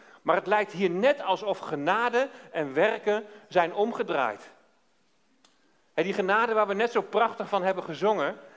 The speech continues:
die wordt hier niet eens, en ook in die andere brieven wordt die genade niet eens genoemd. Ja, wel aan het eind van iedere brief een belofte, maar wel een voorwaardelijke belofte, want dan moet je wel volharden en dan moet je wel overwinnen, want anders.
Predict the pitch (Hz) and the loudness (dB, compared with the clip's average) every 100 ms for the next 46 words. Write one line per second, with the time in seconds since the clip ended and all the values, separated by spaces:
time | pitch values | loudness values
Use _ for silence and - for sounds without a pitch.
0 | - - - 196 240 240 196 254 240 226 | -20 -20 -8 0 2 2 0 -2 0 -2
1 | 202 208 214 214 185 190 202 196 190 233 | 0 0 0 -6 -4 -2 -2 -6 -4 -4
2 | 262 190 165 160 190 185 190 190 185 185 | 0 -2 -2 -2 -2 -2 -2 -4 -8 -4
3 | 190 208 180 175 185 180 - 165 226 139 | -2 -2 -4 -2 -4 -4 -8 -4 -4 -4
4 | - - _ _ _ _ _ _ _ _ | -12 -20 _ _ _ _ _ _ _ _
5 | _ _ _ _ _ _ _ _ _ _ | _ _ _ _ _ _ _ _ _ _
6 | _ - 107 156 170 147 131 156 165 151 | _ -12 0 2 2 -2 -2 -4 -4 -6
7 | 160 151 135 117 151 185 147 120 107 127 | -6 -4 -6 -4 -4 -4 -6 -4 0 -2
8 | - 175 196 - _ _ _ _ _ _ | -2 -8 -10 -14 _ _ _ _ _ _
9 | _ _ _ _ _ _ 113 139 180 196 | _ _ _ _ _ _ 4 4 6 2
10 | - 185 185 214 196 208 190 196 220 160 | -6 2 2 2 -2 -2 4 4 4 0
11 | 175 139 120 131 143 175 170 165 170 180 | -6 -4 0 2 2 0 -2 0 -2 -4
12 | 147 131 262 277 247 214 220 233 269 - | -2 2 2 0 0 2 2 2 -2 -8
13 | - 208 180 175 139 156 240 214 226 214 | -8 -4 -2 -4 0 2 4 2 0 2
14 | 185 175 143 143 208 247 262 269 - | 0 0 -2 0 -2 2 0 0 -10